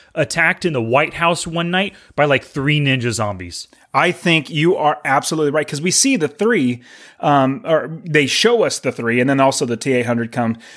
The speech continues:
Speaker 2: comes, but we see the two. You know, hey, there's the, um, uh, the Hawking, and then there's the Homer, but you don't see the ninja, which is a rather, rather bummer. So yeah, I think that was definitely a miss that they had.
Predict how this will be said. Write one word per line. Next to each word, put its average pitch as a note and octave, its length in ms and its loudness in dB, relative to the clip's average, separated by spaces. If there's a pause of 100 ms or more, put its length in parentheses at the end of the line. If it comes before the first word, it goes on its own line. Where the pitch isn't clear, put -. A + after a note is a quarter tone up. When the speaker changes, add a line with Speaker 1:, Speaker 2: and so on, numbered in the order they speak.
(140)
Speaker 2:
comes, B2+ 260 0
but C#3+ 140 0
we C#3+ 60 2
see G3+ 280 2
the D#3 140 2
two. B2 480 0 (300)
You D#3+ 80 -4
know, D3 160 4
hey, G#3 240 2
there's F#3 300 2
the, E3 220 2
um, C#3 520 4
uh, C#3 120 0
the C#3+ 120 2
Hawking, D3+ 360 0
and B2 140 0
then D3 160 2
there's D#3 240 2
the D3 120 2
Homer, D#3+ 380 0 (180)
but D3 100 2
you D#3+ 80 0
don't A#3 100 2
see A3+ 120 2
the G3 80 2
ninja, D#3+ 380 0
which D#3+ 320 -2
is E3+ 340 0 (300)
a C#3+ 160 4
rather, D3+ 540 2
rather E3 240 2
bummer. B2 300 2
So D3+ 160 2
yeah, D3 320 2
I D3+ 80 2
think D#3+ 180 -2
that D3+ 160 2
was C3+ 160 0
definitely C3 540 0 (260)
a C3 420 2
miss C3 540 2
that C3 220 -4
they A#2+ 120 0
had. G2+ 380 -4